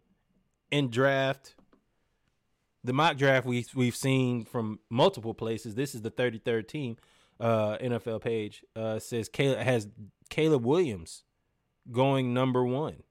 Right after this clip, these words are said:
to, to, to Chicago. If Caleb Williams goes number one in Chicago, then Chicago's definitely trading a qu-, for a quarter, is trading Justin Fields. Atlanta is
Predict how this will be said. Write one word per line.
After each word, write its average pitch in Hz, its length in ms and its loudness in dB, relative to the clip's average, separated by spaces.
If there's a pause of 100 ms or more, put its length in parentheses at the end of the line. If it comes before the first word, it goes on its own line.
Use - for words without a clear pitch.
(500)
to, - 120 -6 (240)
to, 107 600 0 (400)
to 107 480 -2 (640)
Chicago. 123 640 0 (1200)
If 117 160 -6
Caleb 208 360 6
Williams 175 300 8
goes 147 240 8
number 143 220 4
one 135 160 4
in 123 40 0
Chicago, 131 520 2
then 117 120 0
Chicago's 120 720 -2
definitely 117 580 2
trading 117 460 -2
a 92 60 -8
qu-, 127 260 -4
for 110 240 -4
a 98 40 -12
quarter, 131 340 0 (140)
is 123 160 -4
trading 127 460 -2 (500)
Justin 117 360 0
Fields. 95 500 -8 (520)
Atlanta 151 600 4 (480)
is 131 220 2